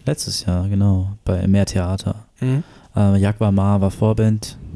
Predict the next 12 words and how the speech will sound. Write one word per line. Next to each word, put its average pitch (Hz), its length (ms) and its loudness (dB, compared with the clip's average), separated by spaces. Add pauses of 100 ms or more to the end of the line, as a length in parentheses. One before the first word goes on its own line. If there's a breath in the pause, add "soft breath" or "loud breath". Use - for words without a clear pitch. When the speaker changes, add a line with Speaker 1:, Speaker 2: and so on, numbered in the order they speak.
(180)
Speaker 1:
die 92 140 0
haben 92 120 2
wir 90 80 2
auch 87 80 0
mal 92 160 0
interviewt, 110 920 -2
äh, 104 380 0 (160)
damals 104 360 0
auf 95 80 -4
dem 98 80 -8
Reeperbahn 107 320 0
Festival. 104 480 -2